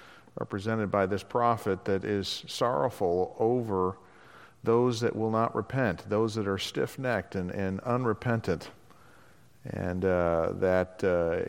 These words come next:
you do not delight in judgment. And so, Lord, we pray as we look at this prophet, his life that's just displayed, it's an open book, uh, here for us to see.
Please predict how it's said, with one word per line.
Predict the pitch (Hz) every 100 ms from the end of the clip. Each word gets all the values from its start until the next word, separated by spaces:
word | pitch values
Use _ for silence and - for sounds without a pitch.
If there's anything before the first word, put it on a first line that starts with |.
| -
you | 98
do | 104
not | 107 110 110
delight | 101 95 107 104
in | 104 92
judgment. | 101 110 101 90 78 87
And | 85
so, | - 104
Lord, | 110 147 143
we | 135 139 - - - - -
pray | 135 123
as | 117 107
we | 117
look | 110 120 127 127
at | 113 101
this | 110 -
prophet, | - 110 104 - 101
his | 104 98
life | 104 110 113 107
that's | 98 90 -
just | - 107 -
displayed, | 95 - - 110 110 101
it's | 87
an | 92
open | 104 110 98 90
book, | 107 110 -
uh, | 107 92 90
here | 95 107
for | 107 - 98
us | 95
to | - 95
see. | - 107 107